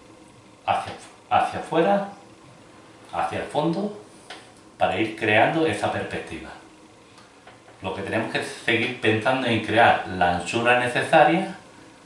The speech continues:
que vaya acorde con la altura del ejemplar y la profundidad. Creamos las, las tres dimensiones.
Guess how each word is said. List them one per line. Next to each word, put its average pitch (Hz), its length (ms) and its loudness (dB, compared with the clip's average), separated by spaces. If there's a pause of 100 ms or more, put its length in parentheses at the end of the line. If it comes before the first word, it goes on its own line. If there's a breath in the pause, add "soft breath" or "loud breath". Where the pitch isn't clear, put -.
(120)
que 95 140 0
vaya 110 400 8
acorde 139 440 0
con - 240 -2
la - 180 -2
altura 110 340 2
del 117 160 2
ejemplar 120 540 -4 (840)
y 98 80 -10
la 82 160 -2
profundidad. 82 800 -6
Creamos 127 440 0
las, 92 160 2 (320)
las 101 180 -4
tres 110 240 -2
dimensiones. 87 880 -8